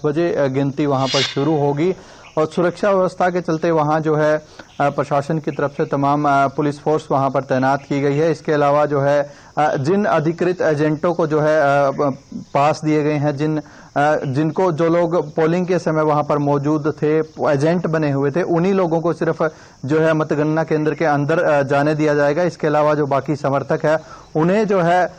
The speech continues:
अ, जो मतगणना केंद्र है उससे बाहर दूर ही रखा गया है। पुलिस की तरफ से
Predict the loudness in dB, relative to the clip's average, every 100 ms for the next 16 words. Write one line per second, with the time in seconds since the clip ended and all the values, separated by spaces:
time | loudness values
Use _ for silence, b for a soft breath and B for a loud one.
0 | B 0 0 2 0 0 0 0 0 0
1 | 0 -2 0 2 2 2 0 -2 0 0
2 | 2 2 0 0 0 2 0 0 0 0
3 | 0 2 0 0 -2 -2 -2 -2 -2 -2
4 | -2 -2 -12